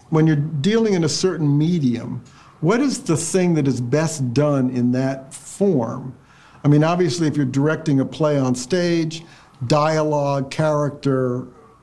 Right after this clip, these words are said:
is paramount, 'cause the au-, 'cause the, you're sitting in the, you know, audience looking, and you have to choreograph the people on stage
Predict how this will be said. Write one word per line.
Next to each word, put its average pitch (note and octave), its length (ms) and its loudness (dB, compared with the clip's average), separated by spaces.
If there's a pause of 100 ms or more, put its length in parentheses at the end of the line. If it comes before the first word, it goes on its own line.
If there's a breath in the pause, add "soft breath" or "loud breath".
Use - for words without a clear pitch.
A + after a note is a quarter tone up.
(480)
is C3 140 0
paramount, A#2 680 0
'cause D#3 140 -4
the D#3 140 0
au-, F#3 220 0 (300 loud breath)
'cause E3+ 160 0
the, F3+ 240 -4 (100)
you're F3 140 0
sitting G#3 440 -2
in E3 160 0
the, D#3 120 0
you D#3+ 240 -2
know, C#3 160 2 (120)
audience C#3+ 420 0
looking, D#3 420 0
and D3 100 2
you D#3+ 80 0
have F3 120 -2
to E3 80 -4
choreograph D#3 640 -2
the D3+ 60 -4
people D3+ 340 -2
on C3 160 0
stage D#3+ 480 -2